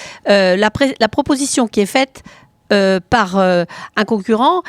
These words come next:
c'est de la faire gérer par la municipalité. Alors, si la municipalité devient commerçante, là, euh, je crois qu'on prend un mauvais chemin. Bon, bref. Les quartiers apprécieront, hein, sur le moratoire, les quartiers apprécieront, hein.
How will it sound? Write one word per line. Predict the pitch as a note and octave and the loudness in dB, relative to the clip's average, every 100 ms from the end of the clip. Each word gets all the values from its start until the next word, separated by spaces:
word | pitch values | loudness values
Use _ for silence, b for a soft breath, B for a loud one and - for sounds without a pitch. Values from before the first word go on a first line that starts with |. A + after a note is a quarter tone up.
| B | B
c'est | - - B3 | -8 0 0
de | G#3+ | 2
la | G#3+ G#3 G3+ | 0 2 0
faire | - A#3 | -2 -4
gérer | F3+ A#3 B3 C#4+ E4+ | 0 0 2 0 0
par | - G#3 | 0 0
la | G3 | 0
municipalité. | A3 E4 - D4 C4+ A#3 - D#3+ D3+ | 0 -2 -4 -2 -2 -4 -4 -4 -4
Alors, | E3+ E3 - | -6 -6 -6
si | - | -4
la | D4 | -2
municipalité | B3 C4+ C4+ D4 C4+ B3 A#3+ G3+ | -2 -4 -6 -4 -4 -4 -4 -4
devient | G3 G3 F#3+ | -2 -4 -4
commerçante, | F3+ F3+ - B3 A#3+ D#4 _ B B B G3 | -6 -8 -4 -2 -2 -2 _ B B B -2
là, | G#3+ B3 - | 2 2 -2
euh, | G#3 F#3 F3+ | -4 -4 -2
je | F3+ | -4
crois | F3 - A#3+ | -4 -2 -2
qu'on | G#3+ F3+ | -2 -8
prend | - G#3 | -2 -2
un | |
mauvais | F3+ G#3+ | 0 -2
chemin. | A#3+ F3 C3 - B B | -2 -4 -8 -10 B B
Bon, | A3+ F#3 - | 2 0 -2
bref. | G3+ F3 - B B B B - | -4 -4 -6 B B B B -4
Les | A3 D4 | 0 0
quartiers | E4+ F4 - | 0 -2 0
apprécieront, | F4 - C#4+ - C#4+ C#4 A#3+ G#3 | -2 -2 -6 -4 -4 -4 -2 -4
hein, | C#4 | -6
sur | - - G#3 | -10 -8 -4
le | G3+ | -4
moratoire, | G3 F#3+ F#3+ G#3 F3 F3+ | -2 -2 -4 -4 -4 -4
les | |
quartiers | G3+ A#3+ - | -8 -10 -8
apprécieront, | C#4+ - B3 - A#3 F#3 | -8 -8 -14 -12 -12 -10
hein. | F#3 | -10